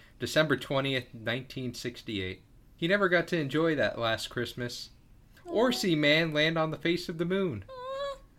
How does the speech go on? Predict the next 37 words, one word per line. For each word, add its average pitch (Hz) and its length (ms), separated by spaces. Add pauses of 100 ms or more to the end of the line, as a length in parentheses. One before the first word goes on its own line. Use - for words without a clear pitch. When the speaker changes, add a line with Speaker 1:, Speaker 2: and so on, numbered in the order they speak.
Speaker 1:
A 110 100
real 117 500 (140)
American 98 460
tragedy. 95 580 (400)
Old 254 320
Steiner 165 480
Speaker 2:
Where 508 100
Speaker 1:
was 554 80
Speaker 2:
was 571 200
the 359 180
joke 403 500
in 254 140
that? - 340
I 214 140
don't - 60
Speaker 1:
I 440 200
was, 156 340
I, 151 100
Speaker 2:
understand. 202 600
Speaker 1:
the, 117 180 (360)
the, 117 60
life 117 260
is 98 160
the - 100
joke, 98 380
Meg. 95 340 (380)
Speaker 2:
And 151 140
that's 202 400
for 233 140
all 240 280
of 202 100
you 202 120
three 190 280
people 151 500
who 147 120
like 135 220
Watchmen. - 460